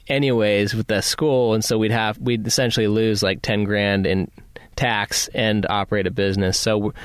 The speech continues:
hopefully we can get past that with, um,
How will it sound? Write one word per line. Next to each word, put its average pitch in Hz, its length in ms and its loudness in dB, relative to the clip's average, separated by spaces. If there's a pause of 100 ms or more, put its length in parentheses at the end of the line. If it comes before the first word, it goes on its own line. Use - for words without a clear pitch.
(440)
hopefully 151 600 2
we 127 120 2
can 120 200 0
get 117 200 0
past 110 420 -2
that 107 320 0
with, 113 720 -2
um, 98 600 0